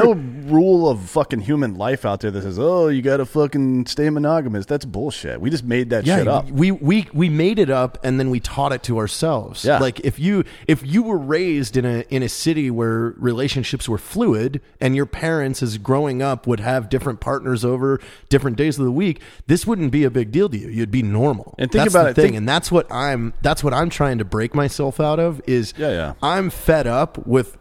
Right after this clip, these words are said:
Speaker 2: what I was ind-, indoctrinated to believe is correct.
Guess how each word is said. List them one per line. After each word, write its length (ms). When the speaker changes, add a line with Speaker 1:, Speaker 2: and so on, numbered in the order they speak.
Speaker 2:
what 220
I 100
was 200
ind-, 220
indoctrinated 880
to 120
believe 480
is 120
correct. 520